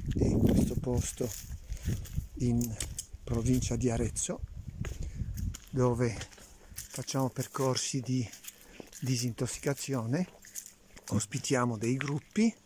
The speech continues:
e ospitiamo anche individui che vogliono seguire o imparare le leggi biologiche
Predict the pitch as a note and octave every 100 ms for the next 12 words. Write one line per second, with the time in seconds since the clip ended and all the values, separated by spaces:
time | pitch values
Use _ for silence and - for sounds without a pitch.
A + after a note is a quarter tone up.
0 | - - - - - - - - - C#3
1 | - C3 - B2+ C3 G2+ A2+ B2+ - F#2+
2 | - A#2 A#2 A#2+ G#2+ G2 D3 E3+ - -
3 | - - - - - - - - - -
4 | - - - - - - B2+ A2 G2+ A2
5 | A2+ B2+ A#2+ - - - - - B2 G#2+
6 | G#2+ C#3 D3+ B2+ - - - - - -
7 | - - B2+ A#2+ A#2 A#2+ A#2+ C#3 D3+ C3+
8 | - - - - - - - - C3+ B2+
9 | B2+ B2+ A#2+ B2 D3+ F3 C3 D3 D#3 C#3+
10 | - B2 -